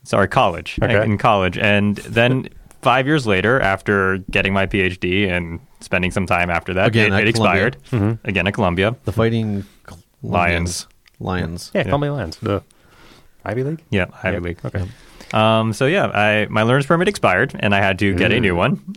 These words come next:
Speaker 1: And so this happened sometime last year, and I took the learner's permit exam again at seven o'clock in the morning with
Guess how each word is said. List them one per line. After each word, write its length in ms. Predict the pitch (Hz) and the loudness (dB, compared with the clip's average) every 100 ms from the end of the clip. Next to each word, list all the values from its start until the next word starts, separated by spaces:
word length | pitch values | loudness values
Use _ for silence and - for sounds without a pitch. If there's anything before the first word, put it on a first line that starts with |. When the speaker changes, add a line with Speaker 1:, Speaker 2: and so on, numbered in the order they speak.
| - | -4
Speaker 1:
And 320 | 104 98 95 | 0 0 0
so 340 | 107 95 92 | 2 2 2
this 180 | 90 95 | 0 0
happened 400 | 110 95 104 95 | 0 0 0 -2
sometime 360 | 101 101 113 113 | -2 0 0 2
last 260 | 101 - | 0 0
year, 280 | 98 92 107 - | 0 0 0 0
and 500 | 92 90 90 90 - - - _ _ - | -2 0 -2 -4 -8 -14 -20 _ _ -4
I 420 | 95 95 95 95 | 0 0 0 -2
took 340 | - 135 139 - _ | -2 -2 -4 -18 _
the 120 | 131 | -4
learner's 260 | 120 127 127 | 0 0 0
permit 220 | 147 131 | -2 -2
exam 260 | 120 127 127 | 0 0 0
again 440 | 127 135 87 87 | 2 0 0 -4
at 240 | 90 90 - | -8 -8 -4
seven 240 | 104 110 | -2 0
o'clock 180 | 120 117 | 0 0
in 60 | |
the 80 | 127 | 0
morning 340 | 110 107 110 98 | 0 0 0 0
with 340 | 92 90 | -2 -4